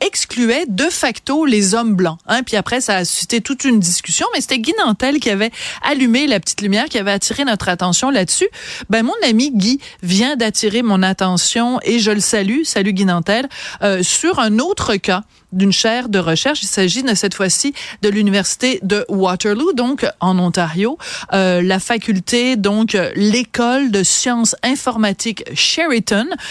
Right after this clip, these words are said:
à l'Université de Waterloo, qui ouvre deux postes de chaire de recherche. La première, le premier poste de chaire de recherche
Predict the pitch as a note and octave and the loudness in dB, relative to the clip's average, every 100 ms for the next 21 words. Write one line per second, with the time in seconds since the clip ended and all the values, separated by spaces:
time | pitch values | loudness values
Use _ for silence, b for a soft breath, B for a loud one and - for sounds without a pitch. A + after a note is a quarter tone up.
0 | B - G3+ G3 F#3 F3+ - B3+ A3 F#3+ | B -2 0 2 2 0 0 0 2 2
1 | E3+ F3 F3 F3+ G#3+ D#4+ - A#3 F4 F#4+ | 2 0 0 0 0 -2 0 2 2 0
2 | A#3 B B F#3 F#3 F#4 A4+ - A#3 D4 | -4 B B -2 0 0 -2 -2 -2 0
3 | F4 - G3+ - B B F3+ E3+ G3+ A#3 | -2 -2 -2 -4 B B -2 2 2 2
4 | C4 C#4 F#3 - C4+ D#4+ F4 G#3+ G3+ A3 | 0 0 -2 0 0 0 0 -2 0 0
5 | F#3 - D3+ - - - _ _ _ _ | 0 0 -4 -6 -8 -8 _ _ _ _
6 | _ - - - B3+ D#4 D4+ B3 F3+ - | _ -16 -4 -2 0 0 0 2 0 -2
7 | F#3+ E3+ G4+ A#4 C#4 - D#3+ - - _ | -4 0 -2 0 0 0 -4 -8 -10 _
8 | - D3+ - - C4+ G3+ G3 - E3 - | -6 -2 0 0 0 0 0 0 -2 -4